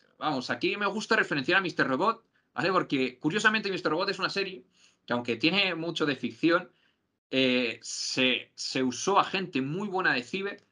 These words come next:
¿vale? Para aconsejar ciertos matices. De hecho, acordaos que algunos punto onion que había en la serie, si tú te metías a investigarlos, eran reales, o sea, los habían creado a posta para darle ese,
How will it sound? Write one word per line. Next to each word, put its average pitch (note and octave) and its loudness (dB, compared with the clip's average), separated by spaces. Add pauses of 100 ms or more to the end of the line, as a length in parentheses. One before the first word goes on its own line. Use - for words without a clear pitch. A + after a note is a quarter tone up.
(220)
¿vale? C3 0
Para D3 4
aconsejar C#3+ -2 (240)
ciertos C#3 -2
matices. B2 -6
De G#2+ -10
hecho, C#3 -2
acordaos C3+ 0
que B2 -4 (440)
algunos D3 0
punto D#3+ 0
onion D3 0
que A#2+ -2
había C3 2
en D#3 4
la C#3+ 4
serie, F3+ 0
si D3+ -6
tú D3 -8
te E3 -4
metías D#3 0
a - -6
investigarlos, D3+ 0 (400)
eran C#3+ 4
reales, C#3 2
o A2+ -8
sea, A#2+ -4
los A#2+ -6
habían D3 -2
creado D#3+ 2
a D3+ 0
posta C3+ -6
para A2 -6
darle A#2+ -4
ese, A#2+ -4